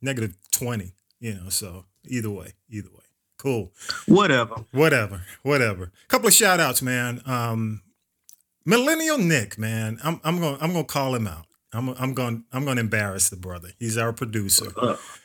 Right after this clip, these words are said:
Speaker 1: and composed the music. Well, Millennial Nick, um,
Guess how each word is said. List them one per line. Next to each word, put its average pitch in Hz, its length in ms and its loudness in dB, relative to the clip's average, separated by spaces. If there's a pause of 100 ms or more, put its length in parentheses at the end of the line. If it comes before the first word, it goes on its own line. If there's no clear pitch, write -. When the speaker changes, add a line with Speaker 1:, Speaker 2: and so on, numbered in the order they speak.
(220)
Speaker 1:
and 104 400 0
composed 117 520 -2
the 117 60 -2
music. 104 420 -2
Well, 120 240 -2 (140)
Millennial 143 540 0
Nick, 117 500 -2 (340)
um, 98 520 -8